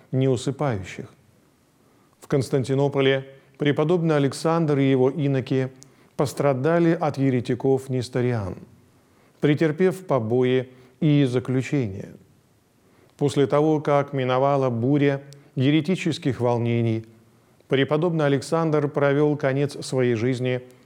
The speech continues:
в основанном им Константинопольском монастыре. Умер он в глубокой старости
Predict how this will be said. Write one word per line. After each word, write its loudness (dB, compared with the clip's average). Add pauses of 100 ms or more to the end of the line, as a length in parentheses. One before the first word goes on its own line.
(380)
в 0
основанном 2
им 2
Константинопольском -2 (300)
монастыре. -2 (580)
Умер 4
он 2
в -2
глубокой 2
старости -2